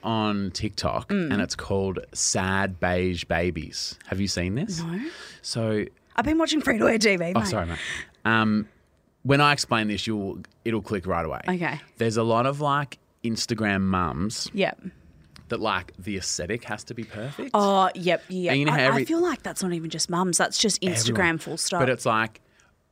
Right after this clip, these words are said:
Speaker 1: beige and a pink and a, a peach white, and it's all sort of the
Speaker 2: Pastel
Speaker 1: same colour. Yeah, but it's
Speaker 2: vibe.
Speaker 1: all this flat.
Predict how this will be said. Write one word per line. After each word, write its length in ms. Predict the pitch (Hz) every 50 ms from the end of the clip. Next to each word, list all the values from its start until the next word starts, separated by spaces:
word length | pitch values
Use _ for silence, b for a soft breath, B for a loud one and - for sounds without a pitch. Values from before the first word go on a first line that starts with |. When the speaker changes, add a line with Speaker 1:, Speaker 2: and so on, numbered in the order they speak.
| 101 95 -
Speaker 1:
beige 460 | 113 113 117 113 110 110 113 104 98 -
and 80 | 104 107
a 40 | 101
pink 560 | _ - - - 120 113 104 104 98 - - - -
and 140 | 101 101
a, 220 | 98 95 95 95 82 -
a 80 | - 113
peach 440 | - - - 110 110 95 - -
white, 320 | 107 101 95 98 101 101 - -
and 100 | 107 107
it's 120 | - - - -
all 200 | 117 120 120 123
sort 240 | - - 127 135
of 120 | 139 127 120
the 80 | 120
Speaker 2:
Pastel 800 | 110 - 110 107 107 107 196 - 214 202 190 190 196 196 190 -
Speaker 1:
same 100 | - 120
colour. 140 | 120 117 185
Yeah, 60 | 185 175
but 140 | - 175 131
it's 140 | 131 165 170
Speaker 2:
vibe. 60 | -
Speaker 1:
all 200 | 127 139 139 139
this 160 | 131 131 -
flat. 280 | - - 127 117 -